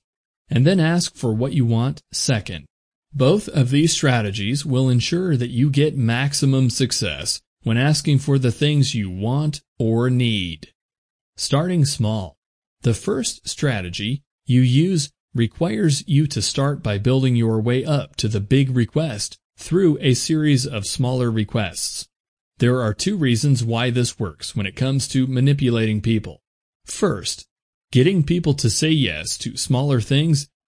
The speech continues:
before asking for anything large means that you get a feel for how the person tends to make decisions.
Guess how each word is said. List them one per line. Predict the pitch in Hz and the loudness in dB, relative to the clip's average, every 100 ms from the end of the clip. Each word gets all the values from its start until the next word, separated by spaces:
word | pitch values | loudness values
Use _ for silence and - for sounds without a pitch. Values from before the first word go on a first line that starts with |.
| _ | _
before | 120 - 131 127 | -2 2 -2 0
asking | 120 143 143 156 | -2 -2 0 0
for | 131 98 85 _ | 0 -4 -10 _
anything | 160 170 143 160 147 | 2 4 2 2 2
large | 160 151 92 98 - _ _ - | 0 -2 -6 -10 -14 _ _ 2
means | 131 180 165 120 | 2 4 2 2
that | 131 | -2
you | 139 151 165 | 0 0 2
get | 143 165 - | 0 0 0
a | 123 | -2
feel | 107 - 202 147 80 85 | -2 -4 -2 0 -2 -10
for | - 123 | -6 -4
how | 113 139 | -2 -2
the | 143 | -2
person | 143 147 143 - 143 110 _ _ _ | -2 0 0 0 -2 -4 _ _ _
tends | - 143 151 151 143 - _ | -2 2 4 2 2 -4 _
to | - 165 | -2 0
make | 110 85 - | 0 -4 -2
decisions. | 110 - 123 104 85 - - | -2 2 0 0 -6 -12 -14